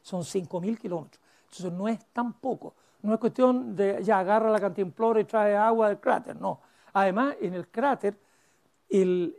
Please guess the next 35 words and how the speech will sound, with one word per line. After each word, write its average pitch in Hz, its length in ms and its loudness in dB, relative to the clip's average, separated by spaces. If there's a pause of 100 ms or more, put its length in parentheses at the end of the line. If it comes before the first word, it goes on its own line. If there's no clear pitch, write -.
(500)
el 175 220 -2
hielo 247 340 2
está 240 400 -4 (160)
a - 80 -12
una 240 180 -14
temperatura 196 580 -12
bajísima - 640 -12 (440)
y 190 100 4
el, 190 260 4
con 180 220 -2
esas 254 300 2 (140)
paredes 254 440 2
que 262 140 -2
tiene, 185 360 2 (680)
pegado 226 440 6
al 269 140 6
hielo, 202 400 4 (280)
está 190 240 -4
muy, 262 280 0
muy 294 200 0
frío 294 420 -4
el 269 80 -2
aire 180 340 -2 (280)
que 196 100 -2
impide 240 460 -2
que 226 80 -4
el 190 100 -6
hielo 214 220 -6
se - 140 -20
siga 202 280 -8
evaporando. 156 560 -6 (840)
Así - 280 -2
que 202 220 -2 (120)
agua 285 420 4
hay, 190 280 0